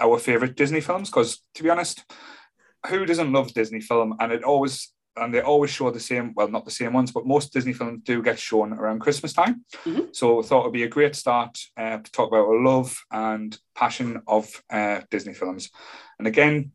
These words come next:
Speaker 1: before we start getting into it, we'll let Sam do a little disclaimer
Speaker 2: Yeah.
Speaker 1: that she forgot. Uh, well, didn't forget, we just got too
Speaker 2: There was just
Speaker 1: emotional
Speaker 2: too
Speaker 1: and
Speaker 2: much,
Speaker 1: didn't do
Speaker 2: there
Speaker 1: it
Speaker 2: was
Speaker 1: last week. <laughs>
Speaker 2: too much going on within the first hour that it was never gonna happen. So before we get into this week's episode, I just wanna make it clear that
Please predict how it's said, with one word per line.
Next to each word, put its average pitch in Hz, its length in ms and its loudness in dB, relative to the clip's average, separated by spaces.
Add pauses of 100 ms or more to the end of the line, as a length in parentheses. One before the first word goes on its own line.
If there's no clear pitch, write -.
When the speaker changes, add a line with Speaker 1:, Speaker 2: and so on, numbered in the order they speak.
(120)
Speaker 1:
before 135 260 0
we 143 100 0
start 123 260 2
getting 117 180 0
into 120 140 -2
it, 127 180 -6
we'll 113 100 -2
let 113 200 -2
Sam 110 340 0
do 110 180 2
a 107 40 2
little 107 180 0
disclaimer 127 460 -2
Speaker 2:
Yeah. 147 80 2
Speaker 1:
that - 120 0
she 110 120 -10
forgot. 104 240 -8 (120)
Uh, 110 240 4
well, 120 100 2
didn't 180 200 2
forget, 113 420 0
we 117 80 -4
just 113 180 -8
got 110 140 -2
too 120 320 0 (460)
Speaker 2:
There 226 220 4
was 233 100 6
just 240 220 2
Speaker 1:
emotional 262 40 6
Speaker 2:
too 254 60 6
Speaker 1:
and 240 60 6
Speaker 2:
much, 220 160 4
Speaker 1:
didn't 226 80 8
do - 0 -
Speaker 2:
there 240 80 8
Speaker 1:
it - 20 6
Speaker 2:
was 247 180 4
Speaker 1:
last 240 220 0
week. 302 100 8
<laughs> - 0 -
Speaker 2:
too 302 100 8
much 262 280 4
going 254 260 4
on 220 220 6
within 214 220 4
the 208 120 0
first 214 320 2
hour 180 380 0
that 175 480 -4 (140)
it - 100 -6
was 175 140 -2
never 170 200 0
gonna - 220 -4
happen. 143 340 -4
So 170 440 2
before 269 320 0
we 254 80 -6
get 254 140 -2
into 226 120 -10
this 240 160 -10
week's 240 240 -8
episode, 190 400 -2
I 180 80 -2
just 208 220 -4
wanna 220 200 0
make 214 180 -2
it 208 120 -6
clear 185 360 -2
that 175 200 -2